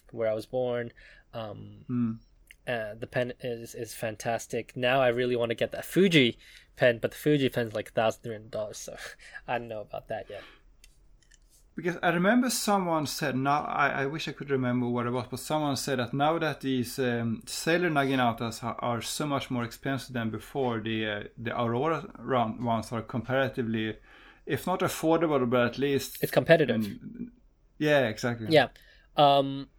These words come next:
Speaker 1: I will agree with that statement, actually, because, you know, there are, I think you can only buy the Naginata on a black body. But these Auroras
Speaker 2: Yes.
Speaker 1: are, are just,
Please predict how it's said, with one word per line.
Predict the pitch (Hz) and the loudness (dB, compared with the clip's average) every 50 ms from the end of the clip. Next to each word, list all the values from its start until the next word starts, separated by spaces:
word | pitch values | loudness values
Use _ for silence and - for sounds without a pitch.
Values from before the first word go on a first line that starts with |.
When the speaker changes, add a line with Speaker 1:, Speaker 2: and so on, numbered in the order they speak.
| _ _ _ _ - | _ _ _ _ 6
Speaker 1:
I | 143 156 | 8 8
will | 170 190 208 208 - - | 10 10 8 8 6 4
agree | 170 156 139 - 135 135 143 139 147 156 165 165 - | 2 2 4 2 -2 0 0 2 2 2 0 0 -2
with | - 143 151 151 - - | 2 4 4 4 4 2
that | 160 147 - | 2 2 2
statement, | - - - 160 196 - - 139 127 123 127 - - - | 0 2 2 4 4 2 -2 -4 -4 -4 -6 -12 -12 -8
actually, | - 127 123 - - - 135 131 | -6 -6 -6 -6 -6 -6 -6 -4
because, | 123 131 123 - - 139 131 127 127 123 - - _ - - - - _ _ - _ _ _ _ _ | -4 -6 -8 -2 0 2 2 2 2 -2 -10 -16 _ -20 -20 -20 -20 _ _ -20 _ _ _ _ _
you | - 156 143 | 0 0 0
know, | 127 127 | 0 0
there | 131 139 135 139 160 | -2 -2 2 4 6
are, | 185 202 220 202 - _ _ _ _ _ _ _ - | 6 6 6 4 0 _ _ _ _ _ _ _ 2
I | 147 147 | 2 2
think | - - - 220 226 - - - - - _ _ _ _ _ _ _ _ _ _ _ _ _ _ - _ - | 4 4 2 2 2 0 -10 -16 -18 -20 _ _ _ _ _ _ _ _ _ _ _ _ _ _ -20 _ 2
you | 151 170 226 | 4 4 6
can | 240 - 285 247 - | 6 6 4 4 6
only | - 170 208 226 214 180 147 | 6 6 6 8 6 6 4
buy | - - 143 160 170 147 123 117 117 120 120 143 | 4 6 8 8 8 8 6 4 -2 -6 -6 -2
the | 143 131 | 2 2
Naginata | 135 131 135 139 147 139 143 131 131 131 143 - - 113 107 107 - - | 4 6 6 6 6 6 6 6 6 6 6 6 2 2 0 0 0 0
on | 135 127 | 0 0
a | 117 | 0
black | 104 117 117 120 127 127 - | 2 2 4 4 4 2 2
body. | - 120 110 104 - - - - _ _ _ _ _ _ _ _ _ _ _ _ _ - | 0 0 0 -2 -4 -8 -16 -18 _ _ _ _ _ _ _ _ _ _ _ _ _ 4
But | 165 160 - | 4 6 8
these | 190 180 151 | 6 6 6
Auroras | 147 127 123 156 202 226 220 156 139 - | 6 6 6 6 6 6 6 6 4 2
Speaker 2:
Yes. | - - | -2 -6
Speaker 1:
are, | - | -4
are | - 143 | -6 -4
just, | 143 175 - - - | -2 -2 -2 -2 -4